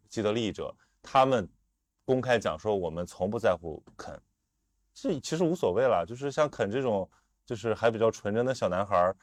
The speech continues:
他可能会学习父权制被洗脑，然后过来去污染新的人，他也可以觉醒。但是其实在父权制看来，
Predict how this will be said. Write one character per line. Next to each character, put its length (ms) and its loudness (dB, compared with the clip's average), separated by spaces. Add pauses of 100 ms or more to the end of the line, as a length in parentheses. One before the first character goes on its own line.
(440)
他 220 4
可 140 -4
能 100 0
会 140 0
学 180 -2
习 120 -6
父 200 -6
权 280 -6
制 240 -4
被 120 -2
洗 220 -8
脑， 260 0
然 120 -4
后 180 0 (320)
过 200 4
来 200 2
去 220 -4
污 200 -2
染 200 4
新 240 -6
的 300 0 (340)
人， 420 -6 (100)
他 140 2
也 140 4
可 180 0
以 100 2
觉 220 -4
醒。 260 -8 (120)
但 140 2
是 120 2
其 140 -6
实 160 -4 (240)
在 160 4
父 120 -8
权 140 -4
制 100 -4
看 200 -4
来， 180 -2